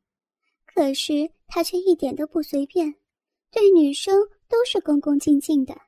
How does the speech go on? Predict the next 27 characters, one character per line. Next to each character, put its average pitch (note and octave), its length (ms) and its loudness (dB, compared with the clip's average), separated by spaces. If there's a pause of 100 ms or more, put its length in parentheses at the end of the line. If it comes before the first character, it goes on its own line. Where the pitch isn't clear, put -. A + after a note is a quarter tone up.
(680)
他 C#4+ 200 -6
叫 C4+ 180 -8
为 C4 160 -6 (100)
人， C#4+ 300 -2 (760)
而 F#4 160 2 (200)
我 D#4 300 2 (160)
又 F4+ 120 4
因 F#4 220 6
为 E4+ 100 8
身 F#4+ 260 0
材 C#4 200 -6
的 C4+ 80 -8
关 C#4 220 -4
系， D4 380 -8 (460)
一 C4+ 180 2
进 C#4 220 0
公 D4 220 0
司 D#4+ 260 -8 (380)
就 G#4 120 2
有 G4+ 100 2 (100)
很 C4+ 160 -4
多 E4 160 -6
人 F#4+ 180 0
注 G#4 220 -4
意 C#4 180 -8
到 B3+ 260 -10
我。 C#4+ 140 -14